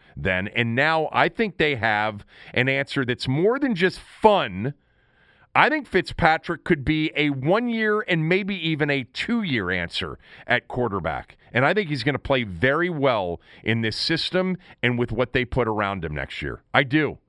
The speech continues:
You're, you, you can put me into the category of people that are delusional, um, about Ryan Fitzpatrick next year. I am definitely, uh, I'm,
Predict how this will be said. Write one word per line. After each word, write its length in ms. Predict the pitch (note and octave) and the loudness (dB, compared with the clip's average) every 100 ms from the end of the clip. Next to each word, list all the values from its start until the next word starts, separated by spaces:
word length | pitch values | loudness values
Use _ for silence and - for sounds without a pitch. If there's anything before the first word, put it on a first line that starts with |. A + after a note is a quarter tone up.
| _ _ _ _ | _ _ _ _
You're, 280 | A2 C3+ F3+ | 0 2 2
you, 280 | C3 D3+ G3+ | 0 -2 -2
you 240 | D3+ D#3 A#3 | -2 -2 0
can 220 | - C#4 | 2 0
put 280 | - A#3+ - | 2 0 0
me 200 | G#3 G#3 | 0 2
into 140 | F3+ | 0
the 80 | D#3 | -2
category 840 | - C#3+ C#3+ C#3+ G#2+ G#2 F#2 F2+ E2+ - - - | 0 2 2 0 0 0 0 -2 -4 -12 -20 -2
of 200 | C3 B2 | 0 0
people 420 | - E3+ F3 D#3 | -2 -2 0 0
that 160 | B2+ C3+ | 2 0
are 80 | C3 | 0
delusional, 1080 | A#2 C3+ B2+ C3+ F#3 D#3 C3 A2 F2 D#2+ D#2 _ - - - - | 0 0 2 2 0 0 -2 -2 -4 -6 -8 _ -20 -20 -8 0
um, 360 | B2 A#2+ A#2+ A#2+ | 2 2 -2 -2
about 400 | B2 A2+ B2+ B2 - | 0 2 2 0 -2
Ryan 360 | A2+ B2 A#2+ A#2 | 0 2 0 -4
Fitzpatrick 800 | - A2 - A2 G2+ - D2+ - | -6 -6 0 0 0 -4 -8 -4
next 280 | E2+ - - | -6 -6 -6
year. 200 | C#2 - | -6 -2
I 140 | A#2+ | 0
am 220 | C3 A#2 F2 | 0 -2 0
definitely, 920 | D#3+ D#3 F3+ E3+ C#3+ D3 C#3+ C#3 B2+ _ - - - _ _ - | 2 2 0 -4 -2 0 0 -2 -6 _ -20 -20 -20 _ _ -8
uh, 340 | F#2+ A2 A#2 - | -2 0 0 0
I'm, 240 | B2 A#2+ | 0 -2